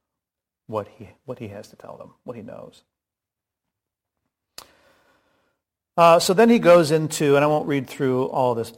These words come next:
so then he goes into, um, his, uh, his witness. Like, here's the, here's the story. Here's the story of Yeshua. Now, he, he can assume that Cornelius and his household and those gathered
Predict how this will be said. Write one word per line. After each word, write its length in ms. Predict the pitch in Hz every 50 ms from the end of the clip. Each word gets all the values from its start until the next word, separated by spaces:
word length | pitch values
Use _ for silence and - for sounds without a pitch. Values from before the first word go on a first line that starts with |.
| -
so 160 | - - 151
then 140 | 127 147 147
he 100 | 147 156
goes 260 | 127 131 131 131 123
into, 680 | 113 117 113 113 - - 113 104 104 104 123 160 170 135 - - _ _ _
um, 340 | - 123 113 110 113 117 117
his, 600 | 110 - 113 101 107 110 120 123 - - - - - _ _ _ _ _ _ _ _ _ _ _ _ _ _ _ _ _
uh, 200 | - 113 104 107
his 180 | 113 123 123 117
witness. 420 | 160 226 226 226 - - - -
Like, 140 | - 123 110
here's 220 | 104 113 117 120 117
the, 80 | 127
here's 160 | 123 139 139
the 80 | 135 143
story. 440 | - - - 185 185 160 120 107 101
Here's 280 | 104 117 120 120 120
the 100 | - -
story 220 | - - 143 135 131
of 40 | 127
Yeshua. 320 | 131 127 - 170 151 120
Now, 120 | 117 113
he, 200 | 113 139 156 156 - - - _ _
he 300 | - 170 190 190 202 214
can 340 | - - - - - 170 156
assume 640 | 139 - - - 170 151 139 135 135 160 180 185 - - _ _ _ _ _ _ _ _
that 400 | 135 131 135 131 131 - - - - _ _ _ _ _ _ _ _
Cornelius 640 | - - 160 147 139 135 131 131 131 135 131 - -
and 280 | - 139 135 131 127 123
his 380 | - - 123 120 120 117 -
household 720 | - - 113 113 113 - - - 110 110 113 131 156 151 - _ _ _ _
and 160 | - 127 117 123
those 220 | 123 123 120 113
gathered 440 | 110 127 120 117 110 113 113 113